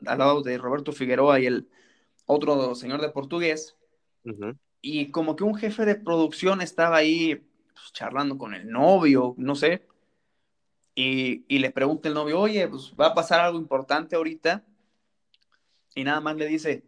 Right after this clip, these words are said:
Speaker 1: "Pirotecnia especial, pirotecnia especial". Y en ese momento, en cuanto lo escuché, no sé, ¿qué será? Minuto y medio antes de la entrada de Edge, le digo, le digo a Marlon, "Oye, güey, pirotecnia especial, se viene Edge, se viene Edge".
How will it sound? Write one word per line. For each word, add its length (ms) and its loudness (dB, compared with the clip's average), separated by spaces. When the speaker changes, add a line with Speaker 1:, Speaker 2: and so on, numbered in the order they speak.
Speaker 1:
"Pirotecnia 560 0
especial, 500 -2
pirotecnia 440 -4
especial". 580 -4
Y 120 -2
en 80 2
ese 220 0
momento, 360 -2
en 60 -4
cuanto 340 0
lo 60 2
escuché, 520 -4
no 320 0
sé, 320 -6
¿qué 100 -2
será? 380 2
Minuto 520 2
y 60 6
medio 520 4
antes 240 -2
de 60 -4
la 60 -6
entrada 280 -2
de 180 -4
Edge, 240 -10
le 180 -4
digo, 480 -4
le 120 -10
digo 160 -4
a 40 -4
Marlon, 400 -6
"Oye, 280 2
güey, 180 0
pirotecnia 360 -2
especial, 440 2
se 160 -4
viene 340 0
Edge, 220 -4
se 100 -6
viene 360 2
Edge". 260 -8